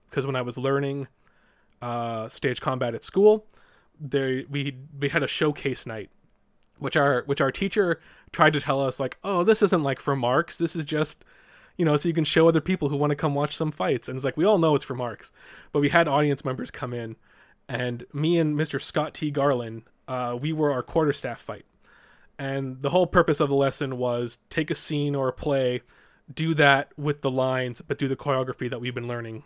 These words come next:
throughout the year. And so we did, uh, we did the scene from the Scottish play when, uh,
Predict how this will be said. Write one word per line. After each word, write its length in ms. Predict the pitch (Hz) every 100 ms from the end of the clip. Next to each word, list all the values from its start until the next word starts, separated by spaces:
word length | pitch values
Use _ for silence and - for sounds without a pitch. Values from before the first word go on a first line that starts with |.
| -
throughout 260 | 123 110
the 80 | -
year. 240 | 120 104 - _ _ _ _ _ _ _ -
And 120 | 143
so 340 | 151 143 143 -
we 180 | 147 143
did, 220 | 139 143
uh, 300 | 143 131 123
we 80 | 123
did 120 | 139
the 60 | 135
scene 300 | - 143 139
from 140 | 139
the 60 | 131
Scottish 460 | - 143 139 139 -
play 380 | 147 131 147 147 _ -
when, 460 | 135 123 120 120 - _ _ _ _ _
uh, 320 | 127 123 123